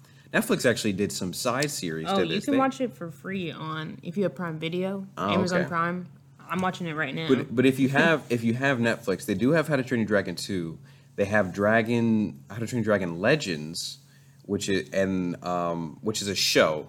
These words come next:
Speaker 1: They also have Dragon's Race to the Edge, which is also a show. That has six seasons. And then they have another, then they have a twenty-six minute special. Um,
Speaker 2: So if you wanna watch the first one, though, Amazon Prime. If you wanna watch
Speaker 1: as,
Speaker 2: all the supplemental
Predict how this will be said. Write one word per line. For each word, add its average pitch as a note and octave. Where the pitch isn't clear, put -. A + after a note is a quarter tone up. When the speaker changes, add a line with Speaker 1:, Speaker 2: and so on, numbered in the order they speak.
Speaker 1:
They F#2
also A#2
have B2
Dragon's G#2
Race G2
to F2
the F2+
Edge, G#2
which F2+
is F#2
also C3
a E2+
show. E2
That G#2+
has F2
six -
seasons. E2
And E2+
then F#2
they F#2+
have F2+
another, C3+
then A#2+
they B2
have A2
a G2
twenty-six A#2
minute G2
special. -
Um, G2
Speaker 2:
So G#3
if G3+
you B3+
wanna C4
watch A#3+
the G3+
first F#3
one, D#3+
though, D3
Amazon E3
Prime. C#3+
If -
you F3
wanna E3+
watch D#3
Speaker 1:
as, E3+
Speaker 2:
all D#3+
the E3
supplemental D#3